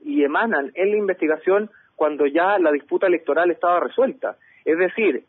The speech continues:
esto no responde a una batalla, eh, electoral como pretende hacerse ver como un ajuste político o algo de ese estilo,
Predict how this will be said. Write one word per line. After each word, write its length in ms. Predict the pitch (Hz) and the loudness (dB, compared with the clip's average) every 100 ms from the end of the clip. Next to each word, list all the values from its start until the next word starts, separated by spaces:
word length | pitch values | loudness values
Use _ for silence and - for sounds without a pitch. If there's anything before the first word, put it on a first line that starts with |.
| _ | _
esto 420 | 165 165 - 185 147 | -4 -4 0 0 0
no 300 | 135 151 214 | -4 -2 0
responde 540 | 247 240 233 233 226 | -2 0 0 0 0
a 120 | 131 | 0
una 380 | 139 151 156 160 - | 0 0 -2 -2 -4
batalla, 600 | 127 127 135 139 147 143 123 | -4 -2 0 0 0 0 -2
eh, 260 | 120 117 - - | -4 -6 -8 -8
electoral 640 | 135 123 113 127 143 180 196 | -4 -4 -2 0 2 0 0
como 280 | 175 156 | -2 -2
pretende 540 | 151 135 147 151 156 151 | -2 -4 -2 0 0 0
hacerse 360 | 135 151 - | 0 -4 -2
ver 260 | 135 160 165 | 0 0 0
como 200 | 135 127 | -6 -6
un 140 | 135 139 139 _ - | -6 -6 -8 _ -12
ajuste 460 | 123 - 147 - | -10 -6 -6 -2
político 440 | 123 139 214 160 139 | -2 0 -2 0 2
o 60 | |
algo 280 | 135 143 139 | 2 2 0
de 80 | 143 | 0
ese 100 | 165 | -2
estilo, 380 | 156 139 156 | -4 -2 -4